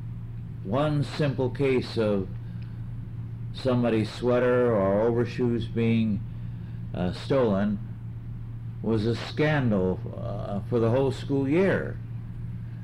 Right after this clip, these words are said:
because "Thou shalt not steal" was drilled into everybody on all sides. So, uh, we've forgotten, by the way, what the teaching of Bible in the schools in those days was.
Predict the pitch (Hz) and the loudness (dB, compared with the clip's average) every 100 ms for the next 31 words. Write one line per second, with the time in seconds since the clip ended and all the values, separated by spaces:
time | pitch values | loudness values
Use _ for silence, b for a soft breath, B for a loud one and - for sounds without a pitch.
0 | B B - 117 127 117 110 107 - - | B B -2 0 2 4 4 2 -2 -6
1 | - - 131 151 139 123 - 131 120 117 | -6 0 2 4 2 0 0 0 0 0
2 | 117 117 117 - 113 113 110 104 95 - | -2 -2 -2 -2 2 2 2 2 0 0
3 | 101 117 113 107 107 101 104 92 95 95 | 2 4 4 2 2 2 2 2 0 0
4 | 92 92 92 90 87 87 85 - 117 101 | 2 2 0 0 -2 -4 -4 -2 -2 0
5 | - - - - - - B B B B | -2 -6 -8 -8 -8 -8 B B B B
6 | B B B B B B - - - 113 | B B B B B B -8 -4 2 4
7 | 104 101 90 - - - - - - - | 6 4 2 -6 -8 -8 -8 -8 -6 -2
8 | 98 95 87 - - 113 131 127 107 127 | 2 2 0 -2 -2 2 4 4 0 2
9 | 147 120 98 90 90 87 87 104 131 113 | 2 2 0 2 2 0 2 2 4 2
10 | 107 113 107 113 110 - 104 110 113 80 | 0 -2 -2 0 0 0 0 2 0 0
11 | 87 82 - - - 101 95 87 95 92 | -2 -2 -4 -8 0 2 2 2 0 2
12 | 95 - - 95 92 98 90 90 90 98 | 0 -2 -2 0 0 -2 -2 0 -2 0
13 | 98 95 110 127 131 71 - | 0 0 0 0 0 -2 -6